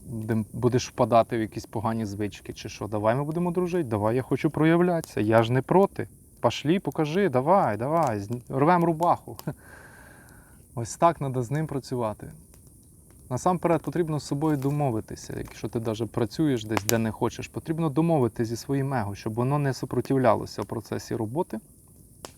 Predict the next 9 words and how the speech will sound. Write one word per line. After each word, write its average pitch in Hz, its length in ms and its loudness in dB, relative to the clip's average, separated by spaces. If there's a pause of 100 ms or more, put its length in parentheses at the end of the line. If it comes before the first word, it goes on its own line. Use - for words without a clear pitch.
в - 20 -20
процесі 110 440 -4
праці, 123 380 0
щоб - 160 -6
в - 20 -18
тебе 143 240 4
не 131 100 2
було 127 240 4
внутрішнього 127 800 -2